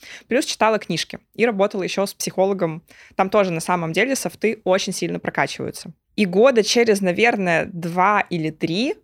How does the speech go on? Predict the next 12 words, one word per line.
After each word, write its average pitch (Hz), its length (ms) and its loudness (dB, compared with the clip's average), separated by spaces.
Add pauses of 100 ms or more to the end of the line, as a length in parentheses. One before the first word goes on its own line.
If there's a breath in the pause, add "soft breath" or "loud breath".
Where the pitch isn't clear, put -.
(280)
я 208 240 2
заметила, 190 540 2
что 180 720 2 (240)
я 226 640 4 (140)
выделяюсь, 202 720 2
например, 214 360 0
среди 196 300 -4
других 175 380 -2
блогеров 269 520 2
тем, 220 280 0
что - 200 -6
я 180 300 2